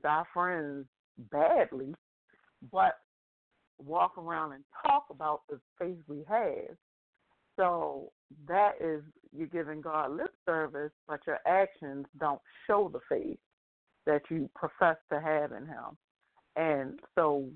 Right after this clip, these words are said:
we cannot be saved by works alone, because we as humans, we can,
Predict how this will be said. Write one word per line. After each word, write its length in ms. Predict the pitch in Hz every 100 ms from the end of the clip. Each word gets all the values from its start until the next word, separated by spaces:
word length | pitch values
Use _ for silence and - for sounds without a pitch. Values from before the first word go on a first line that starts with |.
| 151
we 160 | 175 170
cannot 440 | 208 165 143 131
be 140 | 143 143
saved 280 | 180 165 156
by 160 | 151 143
works 300 | 139 151 -
alone, 540 | 147 143 170 202 170 147
because 380 | 143 175 143 139 _ _ _ _ _ _ _ - - - - - - -
we 460 | 143 180 175 160 - 147
as 140 | 147 -
humans, 600 | 233 233 190 147 147 139
we 180 | 135 180
can, 300 | 214 160